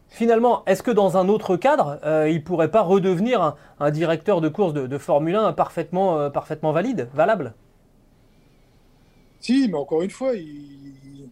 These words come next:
Speaker 2: il a un drapeau noir au-dessus de la tête, donc, euh, pourquoi, pourquoi le remettre lui, alors qu'il y en a plein d'autres qui sont, euh, qui sont très bons et qui, eux, n'ont pas fait d'erreur. Mais, mais, euh, c'est vrai que le fait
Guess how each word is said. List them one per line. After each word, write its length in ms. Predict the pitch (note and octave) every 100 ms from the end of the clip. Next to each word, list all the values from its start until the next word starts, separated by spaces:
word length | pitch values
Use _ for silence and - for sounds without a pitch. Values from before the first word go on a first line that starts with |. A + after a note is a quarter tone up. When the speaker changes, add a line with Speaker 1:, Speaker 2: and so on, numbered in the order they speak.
| -
Speaker 2:
il 100 | C#3
a 80 | C#3
un 60 | C#3
drapeau 340 | C#3+ D3+ D#3+
noir 200 | E3+ E3
au-dessus 200 | D3+ -
de 80 | C#3+
la 80 | F3+
tête, 260 | A#3 G#3+
donc, 280 | C#3+ D#3 -
euh, 440 | D3+ C#3+ C#3 C#3 C#3 - _
pourquoi, 360 | D3 - F#3 -
pourquoi 360 | D#3+ - G3
le 100 | E3+
remettre 300 | D3 D#3 D3+ -
lui, 260 | F#3+ A#3+ B3 _ _ - _ _ _ _ -
alors 200 | C#3+ D#3+
qu'il 120 | -
y 40 | C#3+
en 20 |
a 40 |
plein 180 | - D#3
d'autres 180 | F#3+ A3
qui 160 | -
sont, 440 | - E3 F3 D#3+ C3+
euh, 60 |
qui 160 | B2+ -
sont 140 | -
très 220 | C3+ C#3+ C#3+
bons 260 | G#3+ A#3+
et 80 | D#3+
qui, 240 | - D3+
eux, 160 | E3+ G3
n'ont 140 | D#3+
pas 120 | B2+ C#3+
fait 140 | -
d'erreur. 380 | D3+ G3+ A3 C#3 - - -
Mais, 160 | D#3+ F3+
mais, 320 | E3+ D#3+ D3+
euh, 120 | D3+ C#3+ _ _
c'est 160 | -
vrai 180 | F3 G#3
que 140 | - F#3 -
le 220 | D#3+ F3+
fait 560 | F3+ G#3 G3+ - -